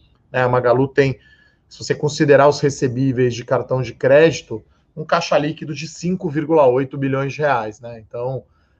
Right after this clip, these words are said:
só dívida bruta menos caixa, um bi e meio. Se você considera os recebíveis, esse número sobe pra cinco ponto oito bi.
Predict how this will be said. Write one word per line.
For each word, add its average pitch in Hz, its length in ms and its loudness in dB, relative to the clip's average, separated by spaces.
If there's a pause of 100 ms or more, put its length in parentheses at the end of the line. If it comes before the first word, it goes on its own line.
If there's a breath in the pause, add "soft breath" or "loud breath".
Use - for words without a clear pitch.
(160)
só 175 320 2
dívida 131 960 4
bruta 139 400 -2
menos 131 300 -6
caixa, 127 420 0
um 135 80 -6
bi 139 160 -4
e 151 60 -4
meio. 156 420 0
Se - 120 -16
você 151 180 -12
considera 156 420 -2
os 151 80 -4
recebíveis, 143 580 -4
esse 147 220 -10
número 135 240 -8
sobe 123 320 -4
pra 127 140 -2
cinco 127 420 -14
ponto 131 340 -10
oito 123 300 -2
bi. 113 240 -6